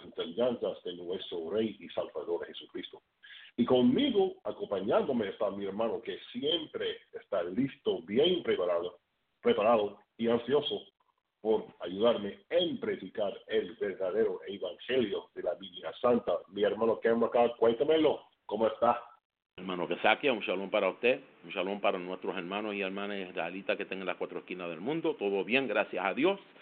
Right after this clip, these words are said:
Speaker 2: Aquí estamos en otro sábado en vivo para seguir bregando con un tema que ha durado por mucho tiempo y esto sigue, esto no muere.
Speaker 1: Eh, exacto, esto, esto, esto sigue. Pero hoy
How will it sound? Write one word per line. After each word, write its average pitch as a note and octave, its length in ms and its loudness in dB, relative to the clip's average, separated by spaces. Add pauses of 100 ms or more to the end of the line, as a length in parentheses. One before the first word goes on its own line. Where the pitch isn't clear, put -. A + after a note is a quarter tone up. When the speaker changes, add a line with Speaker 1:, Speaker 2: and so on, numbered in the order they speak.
(160)
Speaker 2:
Aquí E2 180 -8
estamos A2+ 320 -2
en G#2 240 -4
otro G#2 240 -2
sábado B2 480 4
en G#2+ 120 -6
vivo D#3+ 360 0 (480)
para F2+ 220 -2
seguir A2 260 0
bregando B2+ 540 0 (120)
con G2 160 -8
un A2+ 140 -8
tema A#2 400 0
que F#2+ 240 0
ha F2 100 -4
durado G2+ 460 -2
por F#2 100 -4
mucho G#2+ 340 -6
tiempo D#3+ 500 -2
y F#2+ 420 -10
esto C3+ 280 -6
sigue, D3+ 260 0
esto A2+ 200 -2
no A#2 120 0
muere. B2 340 2 (1300)
Speaker 1:
Eh, F#2 360 -4
exacto, - 520 -6
esto, - 440 -10
esto, G2 200 -8
esto - 180 -8
sigue. - 320 -6 (360)
Pero D#3+ 220 6 (120)
hoy G#3+ 360 4